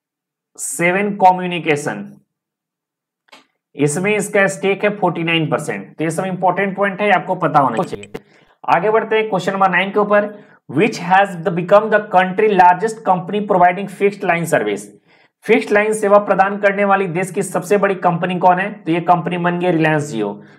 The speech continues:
अब यहाँ पर आपको मैं फिक्स्ड line service क्या होता है जरा सा इस पे आपको बता दूं, तब इस क्वेश्चन को आपको समझ में आ जाएगा। Fixed line service means होता है कि wire service,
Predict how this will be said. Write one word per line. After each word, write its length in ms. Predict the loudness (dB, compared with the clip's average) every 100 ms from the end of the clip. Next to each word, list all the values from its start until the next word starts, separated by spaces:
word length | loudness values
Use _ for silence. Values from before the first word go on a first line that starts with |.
| -2
अब 120 | 0
यहाँ 160 | 2 2
पर 160 | 4
आपको 200 | 2 2
मैं 120 | 0 0
फिक्स्ड 600 | -2 -16 -8 -4 -4 0
line 240 | 0 0
service 360 | 0 -2 -2 2
क्या 120 | 4
होता 200 | 6 2
है 80 | 0
जरा 160 | 4 4
सा 120 | 2
इस 120 | -2
पे 100 | 0
आपको 200 | 0 0
बता 220 | 2 4
दूं, 120 | 2
तब 180 | 0 -4
इस 100 | -4
क्वेश्चन 320 | -6 -6 -4
को 80 | 0
आपको 440 | 0 -2 -10 -12 _ -14
समझ 300 | -6 -2 0
में 120 | 0
आ 40 | 0
जाएगा। 280 | -2 -2 -6 -10 _ _ _ -4
Fixed 300 | 0 2 2
line 200 | 2 2
service 360 | -2 -2 -4 -4
means 160 | -4
होता 200 | -2 2
है 100 | 2
कि 120 | 2 0
wire 440 | 2 4 4 2
service, 520 | 0 0 0 -4 -10